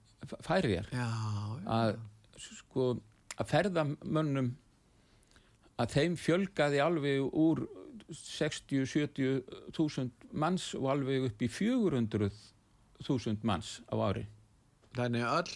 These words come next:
Speaker 2: kynning, landkynning og ummæli eru góð, hvort sem að ummælin eru
Speaker 1: Já, og svo var það
Speaker 2: ekki
Speaker 1: ein-,
Speaker 2: jákvæð eða ekki.
Speaker 1: einmitt eitt sem að þeir gerðu,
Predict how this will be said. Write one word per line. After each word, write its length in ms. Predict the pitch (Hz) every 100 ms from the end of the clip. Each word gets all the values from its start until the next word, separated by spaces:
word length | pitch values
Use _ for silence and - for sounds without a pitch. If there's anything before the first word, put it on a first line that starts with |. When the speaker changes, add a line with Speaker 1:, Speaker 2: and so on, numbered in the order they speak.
| -
Speaker 2:
kynning, 520 | - 180 185 160 151
landkynning 720 | 135 156 180 - 170 156 151
og 240 | 143 139 156
ummæli 400 | 175 156 143 143
eru 160 | 143
góð, 320 | 131 175 160 120
hvort 220 | - 143
sem 220 | - -
að 160 | 123 131
ummælin 480 | 131 131 120 139 107
eru 240 | 120 135 - - - - - 165 -
Speaker 1:
Já, 260 | - 127 92
og 880 | 92 98 110 - - - - - 104
svo 220 | 160 180
var 140 | 147
það 200 | 131 139
Speaker 2:
ekki 80 | 139
Speaker 1:
ein-, 100 | 131
Speaker 2:
jákvæð 380 | 160 156 143 113
eða 160 | 113
ekki. 240 | 131 117 - - -
Speaker 1:
einmitt 380 | 135 139 131 -
eitt 280 | 165 - -
sem 280 | 143 135
að 200 | 131 127 - _ _ _ - -
þeir 300 | - 139 135 113
gerðu, 460 | 147 139 120 123